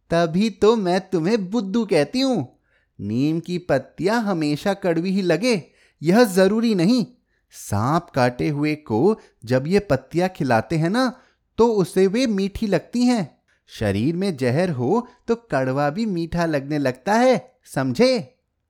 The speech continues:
लड़के ने कहा, "ये तो मेरे साथ चीटिंग है,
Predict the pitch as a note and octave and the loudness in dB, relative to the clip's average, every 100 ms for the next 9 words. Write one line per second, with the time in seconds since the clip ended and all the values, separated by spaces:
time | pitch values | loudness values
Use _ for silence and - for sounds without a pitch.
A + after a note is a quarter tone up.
0 | _ _ - G2 - B2+ B2+ G2 C3 F3+ | _ _ -4 -4 0 0 0 0 -2 -4
1 | - _ - C3 D3 - B3 A#3 F#3 F#3 | -10 _ -6 4 4 6 4 4 4 4
2 | B3+ B3+ G#3 F3+ A3 F#3+ G#2+ | 2 2 -4 0 2 2 0